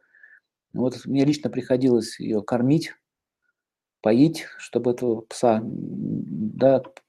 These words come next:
чтобы пожалеть его. И когда приходил этот хозяин, я говорю: «Ты отпусти собаку, либо отпусти её на волю, либо отдай кому-нибудь. Ну что ж ты издеваешься над ней?»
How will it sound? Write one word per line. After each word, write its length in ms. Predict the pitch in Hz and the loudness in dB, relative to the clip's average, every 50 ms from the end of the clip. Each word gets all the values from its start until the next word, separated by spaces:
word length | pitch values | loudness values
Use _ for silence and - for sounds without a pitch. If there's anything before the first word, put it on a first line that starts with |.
| _ _ | _ _
чтобы 160 | - 107 110 | -4 -4 -2
пожалеть 380 | - 135 123 135 135 131 120 - | 0 0 4 6 6 6 6 6
его. 160 | 120 104 104 - - - - - - - - - - - _ - | 4 4 4 2 -4 -12 -14 -14 -14 -14 -16 -16 -18 -14 _ -6
И 40 | 120 | 2
когда 240 | - 143 147 160 147 | 4 8 8 8 8
приходил 420 | 151 151 139 156 151 151 156 151 | 6 4 4 4 6 8 8 8
этот 160 | 143 147 139 131 | 8 6 0 2
хозяин, 380 | - 143 139 131 160 165 143 | 4 4 6 6 6 6 6
я 60 | 139 | 6
говорю: 200 | 135 135 139 135 | 6 6 6 6
«Ты 120 | 135 - 143 | 6 4 2
отпусти 340 | 139 - 147 139 - - 151 | 2 2 -4 -6 -4 -6 -2
собаку, 360 | - 160 139 139 120 - - | -2 0 2 2 2 2 2
либо 140 | 123 131 135 | 2 2 2
отпусти 360 | 131 131 - 147 - - 165 | 2 2 -2 -4 -2 0 2
её 100 | 156 143 | 4 4
на 120 | 135 135 135 | 4 2 0
волю, 320 | 135 151 156 143 120 113 | 2 4 4 6 6 4
либо 260 | 117 120 117 127 135 | 2 0 0 0 0
отдай 220 | 127 123 147 151 147 | 4 6 6 6 6
кому-нибудь. 480 | - 147 127 123 120 110 107 107 107 - | 6 0 -2 0 -2 -2 -2 -4 -6 -8
Ну 60 | 117 | -14
что 120 | - - 135 | -14 -14 -16
ж 40 | |
ты 120 | - - 143 | -6 -4 -4
издеваешься 460 | 131 123 143 147 147 123 110 - - - - | 4 6 6 8 8 6 2 -4 -10 -8 -2
над 200 | 117 117 113 107 | -2 0 0 0
ней?» 220 | 98 98 - - | 0 -2 -6 -6